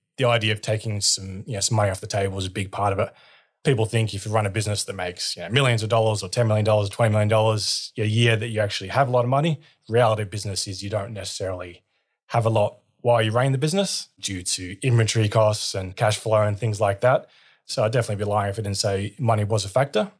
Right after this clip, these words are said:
in terms of being able to take some money off the table, some risk off the table.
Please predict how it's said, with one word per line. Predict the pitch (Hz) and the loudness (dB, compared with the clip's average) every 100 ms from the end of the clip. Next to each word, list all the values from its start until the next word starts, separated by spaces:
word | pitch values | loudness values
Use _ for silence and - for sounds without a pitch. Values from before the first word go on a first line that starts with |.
| _ - | _ -8
in | 104 | -2
terms | 107 104 | 0 0
of | 95 | 0
being | 107 | 2
able | 98 | 2
to | 92 | 0
take | 98 | -2
some | 95 110 | 0 2
money | 131 120 | 2 2
off | 117 | 0
the | 120 | -2
table, | 113 107 101 | 0 2 0
some | - 101 | -4 -2
risk | 107 107 - | 0 0 0
off | 107 | -2
the | - | -2
table. | - 107 101 104 98 | 2 2 2 0 -2